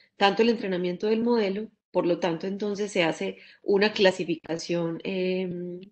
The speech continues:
a través de ese algoritmo y posteriormente lo que hicimos fue comparar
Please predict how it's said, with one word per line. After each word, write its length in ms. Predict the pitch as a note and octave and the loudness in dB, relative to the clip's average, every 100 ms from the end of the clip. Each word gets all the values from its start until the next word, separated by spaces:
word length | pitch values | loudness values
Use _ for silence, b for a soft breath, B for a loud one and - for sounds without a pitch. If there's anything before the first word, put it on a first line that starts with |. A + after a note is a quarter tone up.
| _ b b b b | _ b b b b
a 140 | - G3 | -4 2
través 320 | D#3 E3+ E3 | 6 6 6
de 140 | F#3+ | 2
ese 140 | G3+ A3 | 0 0
algoritmo 580 | A3 A3 A3+ G3 G#3 - | 2 4 4 0 -2 -2
y 100 | A3+ | -2
posteriormente 800 | G3+ G3+ F3 F3+ F3 G3 G3+ A3 | -2 -2 0 0 2 -2 -2 -2
lo 120 | A3 | -2
que 100 | A3 | -2
hicimos 360 | A3 A3 G#3+ - | -2 -2 -4 -2
fue 200 | E3 E3 | -4 -2
comparar 680 | F#3+ G3 G#3 G3+ F#3 F3+ | -4 -4 0 2 2 0